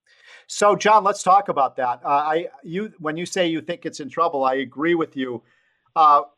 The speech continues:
i-, you know, you wrote this week about, uh, the fact they couldn't get a lot of their key provisions passed. They're having trouble getting some of their price controls on the drug companies. They're having trouble getting the death tax increase. They're having trouble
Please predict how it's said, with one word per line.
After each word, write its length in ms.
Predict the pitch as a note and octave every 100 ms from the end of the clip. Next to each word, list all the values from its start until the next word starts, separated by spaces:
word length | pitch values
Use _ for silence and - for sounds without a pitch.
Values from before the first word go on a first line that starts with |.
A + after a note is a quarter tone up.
| _ _
i-, 180 | E3+ E3+ -
you 160 | E3
know, 160 | D#3 C#3+
you 240 | D3 F3
wrote 320 | F3 E3 F3+ - _
this 260 | E3 D#3+ -
week 340 | D3+ F3+ D#3
about, 440 | D3+ D3+ C#3 C3+ - -
uh, 160 | C3
the 100 | B2
fact 280 | B2 D#3 D3+
they 100 | C3+
couldn't 360 | B2+ F3 E3+ D3
get 140 | D#3+
a 60 | D3
lot 220 | C#3 C#3
of 60 |
their 140 | B2+ C3
key 260 | _ F3
provisions 680 | D#3+ D3+ A#2+ D3 D#3 D3 C3
passed. 480 | - C#3+ C#3 C#3+ -
They're 140 | C3
having 240 | C3+ C#3 B2+
trouble 300 | D#3 C#3+ C#3+
getting 200 | C#3+ C#3+
some 220 | - C#3+
of 60 | C3+
their 200 | C3 A2+ _ _ _
price 280 | - F3 E3
controls 480 | - E3 E3 D3+ C#3+
on 140 | C#3
the 60 | C3
drug 260 | B2+ F3 E3
companies. 580 | D#3 D#3 D#3+ D#3 D3+
They're 220 | - B2+ A#2+
having 300 | C3+ C3 A#2
trouble 400 | D3 C3+ C3 - _ _
getting 300 | D#3 D3 C#3
the 80 | B2+
death 260 | B2 F3+ -
tax 380 | E3+ D#3+ D#3 -
increase. 540 | D#3+ D3+ E3 D#3+ D3+
They're 140 | - B2
having 260 | C3 C3
trouble 380 | B2+ D3 C#3+ C3